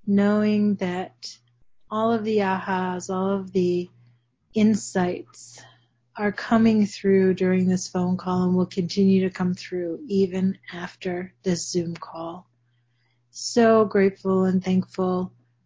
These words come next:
for everyone showing up. We are willing to be authentic. We are willing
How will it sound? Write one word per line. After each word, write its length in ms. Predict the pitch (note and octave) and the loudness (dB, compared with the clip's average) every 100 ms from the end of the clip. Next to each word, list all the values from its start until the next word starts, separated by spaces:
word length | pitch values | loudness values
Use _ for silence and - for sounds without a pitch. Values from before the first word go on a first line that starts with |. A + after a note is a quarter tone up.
| _ | _
for 220 | - G3+ | -2 0
everyone 840 | G#3 G3+ G3+ F#3+ G3 G3 F#3+ F#3+ F#3+ | 2 0 0 4 4 6 4 4 2
showing 440 | - G3 F#3+ F#3 | 2 2 4 4
up. 240 | F#3 F3+ | 4 2
We 180 | G3+ G3 | 6 6
are 80 | F#3+ | 6
willing 460 | F#3 F#3+ F#3 F#3 F#3 | 6 6 6 4 2
to 120 | F3+ | 2
be 180 | F#3 F3 | 0 0
authentic. 880 | F3 - F3+ F#3 - E3+ F3 - | -2 -4 -2 -2 -4 -10 -10 -10
We 360 | F#3 G3 G3 G#3 | 2 6 6 4
are 180 | - F3+ | 0 -6
willing 680 | E3+ F3+ F3+ F3 F3 F3 | -4 -2 -2 -4 -6 -16